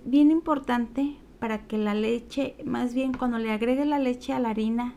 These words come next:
no se haga como grumitos. La leche tiene que estar fría, bien fría. Y de esta manera no se van a formar esos grumitos.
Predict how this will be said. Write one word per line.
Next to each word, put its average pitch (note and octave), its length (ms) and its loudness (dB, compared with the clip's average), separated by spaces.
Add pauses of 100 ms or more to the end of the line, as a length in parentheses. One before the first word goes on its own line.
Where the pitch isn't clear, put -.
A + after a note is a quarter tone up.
no A3+ 160 -2
se A#3+ 160 -4
haga A#3+ 180 -4
como A#3 240 -2
grumitos. G#3+ 560 0 (600)
La A3 100 0
leche A3+ 280 0
tiene B3 320 0
que A#3+ 80 -6
estar A#3+ 320 -4
fría, G#3+ 560 -2 (1200)
bien C4 400 4
fría. G#3+ 400 -2 (500)
Y A3 60 -4
de A3 100 0
esta A3+ 200 -2
manera A#3+ 380 0
no A#3 140 -4
se A#3 120 -6
van A3+ 100 -2
a A#3 80 -2
formar G#3+ 320 -2
esos G#3+ 240 -4
grumitos. B3 520 0